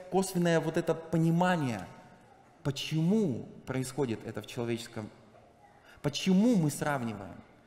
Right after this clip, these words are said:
Вот это сравнение, это зависть, это желание быть похожим на другими, нежелание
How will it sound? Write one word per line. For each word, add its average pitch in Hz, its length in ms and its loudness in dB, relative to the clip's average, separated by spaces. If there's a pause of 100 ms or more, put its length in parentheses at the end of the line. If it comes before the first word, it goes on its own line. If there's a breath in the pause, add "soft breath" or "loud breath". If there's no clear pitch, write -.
(280 loud breath)
Вот 170 280 2
это 208 200 8
сравнение, 190 640 6
это 175 320 4
зависть, 170 580 6
это 165 200 0
желание 170 640 6 (260 loud breath)
быть 180 260 4
похожим 180 440 6
на 165 100 4
другими, 156 600 2
нежелание 175 880 6